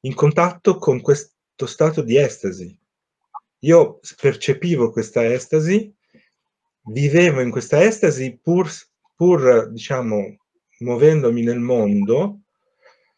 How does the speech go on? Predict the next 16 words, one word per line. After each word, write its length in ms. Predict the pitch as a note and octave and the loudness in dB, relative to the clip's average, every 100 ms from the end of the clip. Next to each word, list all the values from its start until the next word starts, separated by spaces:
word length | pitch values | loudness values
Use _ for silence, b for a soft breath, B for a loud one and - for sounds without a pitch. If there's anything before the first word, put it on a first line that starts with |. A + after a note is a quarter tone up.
| _ _ _ - | _ _ _ 0
ero 280 | F3 F3 | 2 4
in 80 | E3+ | 2
contatto 500 | D#3+ E3 E3 C#3 C3 | 2 2 2 0 -2
sia 300 | A2+ - A3 | -8 2 2
con 180 | G#3+ D3 | 2 0
questa 260 | C#3+ C#3 C3 | -2 -2 -4
dimensione 560 | B2+ B2 B2 - C3+ | -6 -8 -8 -8 -8
spirituale, 760 | B2 C3 A#2+ A#2 C#3+ D3+ F#3+ G#3 | -8 -10 -8 -4 -4 -2 -2 -4
sia 340 | G#3 E3 E3+ | -4 -2 -2
con 580 | E3+ D3+ D3+ D#3+ F3 F#3 - | 2 4 4 4 0 -2 -8
il 120 | B2+ | -10
muovermi 760 | B2+ C3+ D#3 B2+ A#2+ A2+ C3+ C#3+ | -6 -2 0 0 0 0 -2 -4
e 40 | |
vivere 420 | A2+ B2 C3 A#2 A2 | -6 -10 -2 0 0
nel 200 | A#2+ A#2+ | -4 -4
mondo, 600 | A#2 G2+ G#2 C3 D#3 | -4 -2 -2 -2 -4